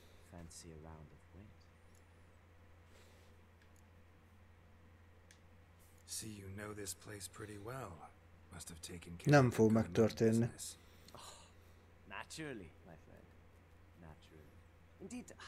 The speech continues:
Speaker 1: I've managed to work the system a time or two. You see, such things require finesse, subtlety. Otherwise, you're stuck.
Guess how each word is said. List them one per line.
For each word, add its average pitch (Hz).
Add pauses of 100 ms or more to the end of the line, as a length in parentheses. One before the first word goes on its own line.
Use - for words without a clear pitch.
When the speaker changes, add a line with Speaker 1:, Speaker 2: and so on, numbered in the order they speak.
(180)
Speaker 1:
I've 143
managed 185
to 180
work 180
the 165
system - (500)
a 107
time 117
or 95 (100)
two. 104 (1000)
You 160
see, 151 (580)
such -
things 180
require 123 (120)
finesse, - (560)
subtlety. - (760)
Otherwise, 151 (540)
you're 208
stuck. 240